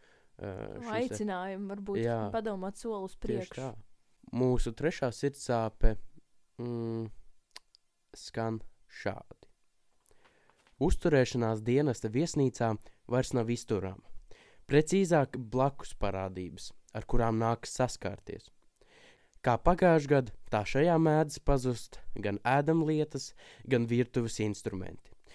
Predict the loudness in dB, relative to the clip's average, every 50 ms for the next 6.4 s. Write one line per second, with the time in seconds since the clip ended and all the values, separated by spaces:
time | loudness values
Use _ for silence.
0 | -20 -20 -20 _ _ 2 4 4 6 6 4 4 4 4 4 4 2 2 4 4
1 | 2 2 2 0 0 0 -2 -6 -8 -6 -2 -2 -2 -2 0 -2 -2 0 0 2
2 | 2 2 0 0 -2 -2 -2 -2 -2 -4 -2 -2 0 0 0 0 -2 -2 -4 -6
3 | -8 -12 -12 -8 -4 -2 -2 -2 -2 -4 -8 -4 -4 -4 -4 -4 -6 -4 -2 0
4 | 2 2 2 2 0 0 -2 -4 -6 -14 -20 _ _ _ _ -10 -8 -6 -6 -6
5 | -8 -6 -6 -6 -4 -4 -4 -4 -4 -4 -6 -6 -8 -8 -6 -8 -8 -8 -10 -10
6 | -8 -8 -6 -8 -8 -8 -12